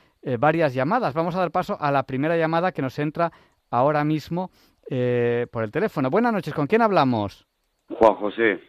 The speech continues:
Speaker 1: Buenas noches, Juan José, díganos, el micrófono es suyo, le pedimos brevedad.
Speaker 2: Eh, hablando de, de, de la sábana santa,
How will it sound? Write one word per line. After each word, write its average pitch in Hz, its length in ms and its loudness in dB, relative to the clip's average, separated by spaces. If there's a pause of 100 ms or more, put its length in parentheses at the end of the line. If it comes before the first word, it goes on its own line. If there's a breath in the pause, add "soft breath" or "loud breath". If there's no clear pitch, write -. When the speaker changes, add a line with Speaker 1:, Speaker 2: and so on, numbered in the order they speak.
(160)
Speaker 1:
Buenas 190 160 2
noches, 170 100 -2
Juan 156 120 -4
José, 151 160 -4
díganos, 190 300 -2
el 143 80 -4
micrófono 196 320 -4
es 165 60 -10
suyo, 220 160 0
le 180 80 2
pedimos 185 300 -4
brevedad. 143 440 2 (960)
Speaker 2:
Eh, 113 640 6 (300)
hablando 139 500 6
de, 120 680 2
de, 101 1000 -2 (800)
de 113 160 4
la 113 200 6
sábana 135 500 4
santa, 131 560 0